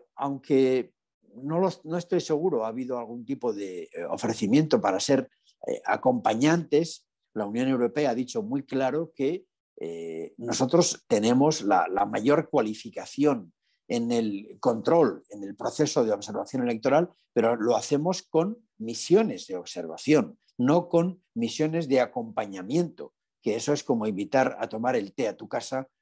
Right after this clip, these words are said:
a unos amigos, ¿no? No, no, no. Nosotros, la Unión Europea, si se hace presente en un proceso electoral, lo hace con una misión, con, con, con decenas o centenares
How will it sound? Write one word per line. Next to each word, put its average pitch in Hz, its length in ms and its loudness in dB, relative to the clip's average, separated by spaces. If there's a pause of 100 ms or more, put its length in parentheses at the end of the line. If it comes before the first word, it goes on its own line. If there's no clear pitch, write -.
(100)
a 110 80 2
unos 113 260 0
amigos, - 500 0
¿no? 160 180 -12 (200)
No, 131 140 6
no, 127 160 6
no. 117 360 0
Nosotros, 151 600 0
la 92 100 -6
Unión 131 220 0
Europea, 143 520 2 (160)
si 123 200 -4
se 120 180 -6
hace 143 220 -4
presente 127 560 -6
en 101 100 -12
un 120 80 -8
proceso 131 320 -2
electoral, 123 500 4 (240)
lo 98 120 2
hace 165 260 2
con 104 140 -2
una 143 180 -2
misión, 165 500 -2 (180)
con, 85 200 -12
con, 92 260 -12
con 104 260 -10
decenas 117 600 -4
o 104 120 0
centenares 113 960 0